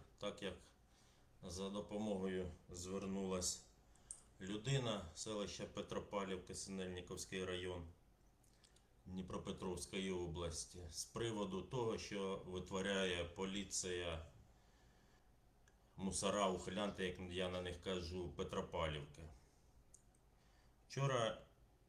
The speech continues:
чоловік ішов по вулиці, його зупинила патрульний автомобіль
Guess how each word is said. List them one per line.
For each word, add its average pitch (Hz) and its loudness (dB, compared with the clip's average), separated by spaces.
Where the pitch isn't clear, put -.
чоловік 101 0
ішов 107 -2
по 127 2
вулиці, 127 4
його 110 4
зупинила 101 2
патрульний 101 2
автомобіль 101 2